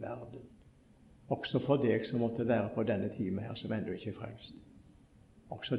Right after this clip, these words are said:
din synd har han sonet. Også din synd, den gamle naturen som du og jeg bærer på, har fått definitivt i Jesu død på Golgata sin dom. Han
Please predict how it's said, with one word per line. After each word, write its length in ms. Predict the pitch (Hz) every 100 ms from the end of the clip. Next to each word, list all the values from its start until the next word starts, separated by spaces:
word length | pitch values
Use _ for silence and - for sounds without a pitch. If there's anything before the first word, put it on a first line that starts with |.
| -
din 240 | 120 127
synd 360 | - - 101 -
har 160 | 117 -
han 140 | 110
sonet. 460 | - 104 - - - - - - - - - - - - - -
Også 300 | - - 120 104
din 280 | 135 117 127
synd, 360 | - 120 104 - - - - - - - - -
den 220 | 123 123
gamle 400 | 156 156 143 127
naturen 600 | 135 139 - 123 123 135
som 180 | 135 135
du 80 | 117 123
og 80 | 120
jeg 180 | 117
bærer 300 | 117 113 113
på, 160 | - 104 - -
har 340 | - 117 -
fått 260 | 151 151 -
definitivt 840 | 143 - 127 117 123 123 127 123
i 240 | 135 120 110
Jesu 240 | 110 131
død 300 | 120 107 104
på 60 | 113
Golgata 500 | 101 98 98 101 101 - - - -
sin 300 | - 113 107
dom. 240 | 98 92 87 - - - - - - - - - -
Han 260 | - 110